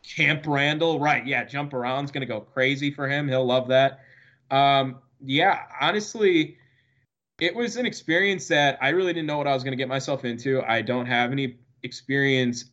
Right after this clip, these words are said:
as the broadcaster necessarily. I, um, have a lot of experience with sports media and sports communications. I've done broadcast directing.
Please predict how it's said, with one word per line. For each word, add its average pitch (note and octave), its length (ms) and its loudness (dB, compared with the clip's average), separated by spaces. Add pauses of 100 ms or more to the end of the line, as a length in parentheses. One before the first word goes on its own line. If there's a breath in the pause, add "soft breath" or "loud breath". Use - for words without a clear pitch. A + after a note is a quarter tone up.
(140)
as C3 500 0 (220)
the D3+ 180 -4
broadcaster A2+ 1000 -4
necessarily. A2 1120 0
I, A2 400 4
um, G#2+ 440 -2
have B2+ 180 -2
a A2+ 60 -2
lot A#2+ 220 4
of A#2+ 60 -2
experience A#2 640 -6
with A#2+ 260 0
sports A2 440 -6
media C3+ 600 4
and A#2+ 180 -2
sports B2 280 0
communications. B2 880 0
I've G#2+ 200 -2
done A2 480 0 (360 soft breath)
broadcast B2 600 2
directing. C#3 960 0